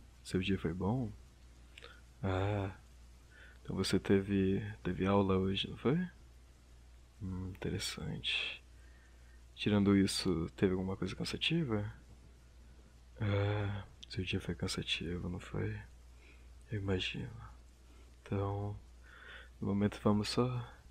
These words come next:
ficar aqui, fazer esse skincare, se divertir.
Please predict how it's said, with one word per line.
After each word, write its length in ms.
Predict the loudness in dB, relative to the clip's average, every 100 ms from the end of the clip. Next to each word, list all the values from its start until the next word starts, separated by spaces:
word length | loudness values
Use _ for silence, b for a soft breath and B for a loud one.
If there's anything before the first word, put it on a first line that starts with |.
| -18
ficar 220 | -16 -4 -2
aqui, 400 | 2 4 4 2
fazer 260 | 0 -2
esse 100 | -2
skincare, 680 | -4 -6 -8 -2 0 0 -4 -8
se 160 | -6 -6
divertir. 640 | -4 -4 -4 0 2 2